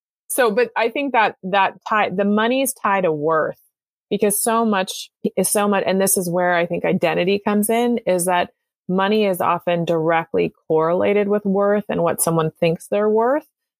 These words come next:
Um, and so that, that's part of where all the kind of emotion and the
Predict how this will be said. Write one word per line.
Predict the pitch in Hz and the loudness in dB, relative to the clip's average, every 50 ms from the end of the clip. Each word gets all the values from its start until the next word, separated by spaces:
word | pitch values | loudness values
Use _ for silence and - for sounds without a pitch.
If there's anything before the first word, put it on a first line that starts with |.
| _ - | _ -4
Um, | 165 170 170 165 165 160 156 156 156 160 156 - - | -2 0 0 2 2 2 0 0 0 -2 -4 -4 -2
and | - 175 170 165 165 160 160 160 | 0 0 2 2 2 2 2 0
so | - - - 175 160 165 165 160 160 156 151 151 151 151 147 151 - _ _ _ - | 0 0 0 0 0 2 2 2 2 2 2 2 2 2 0 -2 -6 _ _ _ -4
that, | 160 156 151 165 160 160 160 156 156 - _ _ _ _ _ _ _ | -4 -2 0 0 2 2 2 2 0 0 _ _ _ _ _ _ _
that's | - 180 - - | -2 -2 -2 -2
part | - - 196 190 | -4 -2 -2 0
of | 190 180 | 0 0
where | 175 175 170 170 165 | 0 0 0 2 2
all | 160 156 151 | 0 0 0
the | 151 151 | -2 -4
kind | - - 165 160 | -4 -2 -2 0
of | 147 156 | 0 0
emotion | 151 151 156 160 160 165 165 - - 170 156 156 156 | 0 0 0 0 0 0 0 0 0 0 0 0 2
and | 147 143 | 2 0
the | 139 135 | 0 -2